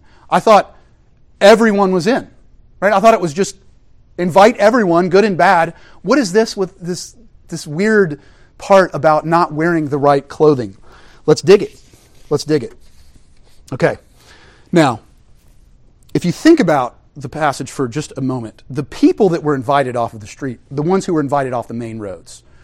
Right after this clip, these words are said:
right? Jesus says, "The first invitation, those, the first invitation went out to my people. They, it was not, they were not worthy. They, they rejected it," right? Then He goes out to the main roads and He just, anyone, uh, everyone, come, come.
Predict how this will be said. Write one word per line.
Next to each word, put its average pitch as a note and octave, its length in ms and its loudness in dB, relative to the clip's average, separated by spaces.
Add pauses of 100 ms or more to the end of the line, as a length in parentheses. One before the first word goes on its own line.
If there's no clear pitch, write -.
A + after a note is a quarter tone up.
(200)
right? C#3+ 180 -2
Jesus E3 280 -6
says, C#3 320 -4 (260)
"The D3+ 60 -8
first A#3+ 360 4
invitation, D#3+ 540 -4
those, F3+ 240 -2
the D3+ 160 -10
first G#3+ 220 -4
invitation D3 360 -8
went B2 140 -8
out A#2+ 220 -8 (280)
to D#3 100 -8
my C3+ 180 -4
people. B2 420 -8
They, C3 240 -6
it C3 280 -14
was A#2+ 100 -12
not, C3+ 200 -8
they C3+ 100 -10
were C3 80 -8
not A#2 140 -10
worthy. G#2+ 360 -12 (120)
They, A#2+ 200 -12
they C3 180 -10
rejected B2+ 520 -8
it," - 100 -20 (480)
right? C3+ 240 -6 (220)
Then F#3+ 120 2
He A3 60 2
goes F#3+ 200 6
out E3 200 4
to D#3+ 80 -8
the C#3+ 60 -6
main D3+ 280 -2
roads A#2+ 360 -6
and C3+ 100 -8
He B2 60 -8
just, C3 220 -14 (260)
anyone, D#3+ 480 -2 (220)
uh, E3 140 0
everyone, G3+ 480 4 (340)
come, - 360 0 (180)
come. C#4 440 0